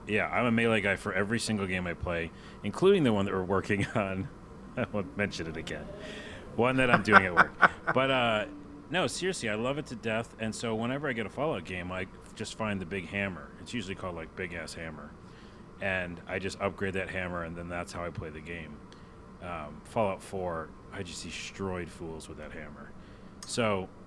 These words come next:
Speaker 1: um, yeah, so the combat in this game, there's shooting. I don't really do it much. Um, but you can have companions. So you can have up to five, I think.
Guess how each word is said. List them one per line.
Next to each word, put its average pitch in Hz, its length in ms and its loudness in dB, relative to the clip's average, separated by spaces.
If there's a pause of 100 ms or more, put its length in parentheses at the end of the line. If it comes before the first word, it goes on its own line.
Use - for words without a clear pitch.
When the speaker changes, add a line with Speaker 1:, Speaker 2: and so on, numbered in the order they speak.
Speaker 1:
um, 90 720 -2 (220)
yeah, 135 180 2
so - 140 -4
the 120 80 -2
combat 156 320 0
in 110 60 -2
this 101 140 -4
game, 95 300 -4 (140)
there's 123 180 -2
shooting. 110 540 -2
I 107 120 0
don't 117 140 0
really 101 180 -2
do 104 180 0
it 95 60 -6
much. 85 440 -10 (420)
Um, 85 440 -4 (260)
but 101 340 0
you 110 100 0
can 127 280 2
have 117 160 4
companions. 107 720 0 (420)
So 95 720 4 (240)
you 101 100 0
can 120 120 4
have 160 140 4
up 190 120 2
to 120 80 2
five, 113 560 2
I 202 100 10
think. 220 420 6